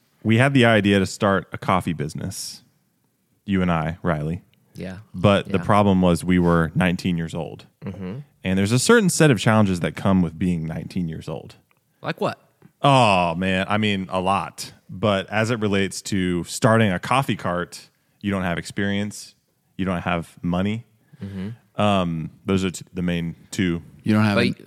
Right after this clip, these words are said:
Speaker 2: hey, you know what you do have? Time.
Speaker 1: You've got time. And if you take a risk, it's usually not that big of a risk.
Speaker 2: Wherewithal.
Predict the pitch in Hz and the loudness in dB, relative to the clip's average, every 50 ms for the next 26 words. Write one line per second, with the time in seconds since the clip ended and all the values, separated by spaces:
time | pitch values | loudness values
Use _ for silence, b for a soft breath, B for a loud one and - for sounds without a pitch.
0 | - _ - 117 113 104 95 98 101 104 101 95 95 101 101 110 120 127 131 139 | -20 _ -6 -2 0 0 0 0 0 0 0 0 -2 -2 -2 0 -2 -2 -4 -6
1 | - _ _ _ _ _ - - - 98 92 90 85 82 82 - _ _ _ _ | -12 _ _ _ _ _ -14 -8 -6 -4 -4 -4 -6 -8 -12 -14 _ _ _ _
2 | _ _ _ _ - 101 107 120 120 107 - 120 113 113 123 135 147 160 156 139 | _ _ _ _ -6 -2 2 2 2 2 2 0 2 4 4 4 4 2 0 -2
3 | - - - - _ - 104 113 113 110 104 101 95 92 85 - - - _ - | -4 -10 -20 -20 _ 0 2 4 4 6 6 4 4 2 0 -4 -8 -18 _ -10
4 | 104 98 101 90 - 120 120 - 117 98 95 101 110 120 - - - - - - | -6 -4 -4 -2 0 0 0 2 2 2 2 2 2 2 0 -2 -8 -12 -16 -18
5 | _ - - 90 - - - 92 98 101 95 101 101 95 95 95 90 101 90 87 | _ -10 -10 -8 -8 -10 -8 -4 -2 0 2 2 2 4 4 2 2 0 -2 -2
6 | 92 92 90 85 87 85 82 69 - - - - - 107 101 107 107 110 113 117 | -2 -2 -2 -2 -2 -4 -4 -6 -8 -12 -16 -14 -10 -8 -4 0 2 2 2 2
7 | 120 120 - - 127 123 123 120 - | 0 0 0 0 0 2 0 0 -4